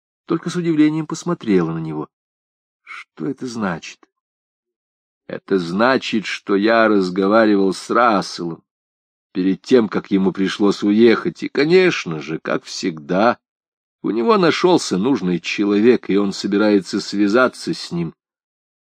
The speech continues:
А посему я завтра же приобретаю франко-английский словарь".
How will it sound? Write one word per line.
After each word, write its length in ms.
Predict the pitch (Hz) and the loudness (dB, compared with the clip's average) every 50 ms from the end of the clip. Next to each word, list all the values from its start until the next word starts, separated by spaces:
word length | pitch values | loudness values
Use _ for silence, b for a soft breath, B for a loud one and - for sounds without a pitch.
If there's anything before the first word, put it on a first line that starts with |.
| _ _ _ _ _ _ | _ _ _ _ _ _
А 60 | - | -14
посему 400 | - - - - 87 87 90 87 | -10 -10 -8 -6 -4 -2 0 2
я 160 | 87 85 85 | 2 2 2
завтра 540 | 78 80 101 127 160 165 147 - - 143 143 | 0 2 2 2 2 2 0 0 -2 0 0
же 220 | 113 110 123 - - _ _ _ _ _ _ _ _ _ _ _ _ _ _ - | 2 2 2 0 -2 _ _ _ _ _ _ _ _ _ _ _ _ _ _ -8
приобретаю 720 | 82 85 80 80 82 - - 101 110 131 135 120 98 82 | -6 -6 -4 -4 -4 -4 0 2 2 4 4 4 4 2
франко-английский 1160 | - - - 85 95 107 117 110 - - 87 80 78 71 71 80 92 98 - - - - 85 80 | 0 -4 -6 -2 0 0 0 -2 -4 -6 -6 -8 -8 -8 -6 -4 -4 -4 -6 -8 -10 -10 -10 -8
словарь". 760 | - - - 76 73 71 71 78 78 82 82 78 73 - | -10 -8 -8 -8 -8 -6 -6 -6 -6 -6 -6 -8 -8 -12